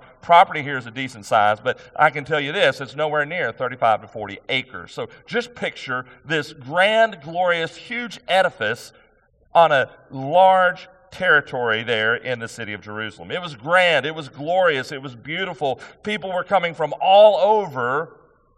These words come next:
to the temple there in Jerusalem. Now, what was the express purpose of the temple? The express purpose of the temple was for God's people to gather together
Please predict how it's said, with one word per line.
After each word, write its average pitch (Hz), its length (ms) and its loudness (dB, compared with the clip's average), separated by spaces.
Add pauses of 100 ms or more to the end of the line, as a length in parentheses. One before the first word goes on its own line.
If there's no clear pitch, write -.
to 147 520 -6 (220)
the 156 100 -12
temple 107 480 -6 (500)
there 110 280 0
in 107 200 -12
Jerusalem. 98 540 -16 (1160)
Now, 170 140 2
what 269 200 6
was 277 200 -4
the 156 240 0 (360)
express 175 720 0
purpose 120 500 -6
of 113 80 -12
the 113 60 -12
temple? 104 420 -10 (680)
The 151 100 -6
express 170 460 0
purpose 175 340 -2
of 151 80 -16
the 156 60 -10
temple 117 480 -10 (180)
was 156 160 -4
for 131 140 -10
God's 139 340 -2
people 185 280 -14
to 175 80 -12
gather 123 840 0 (220)
together 131 800 0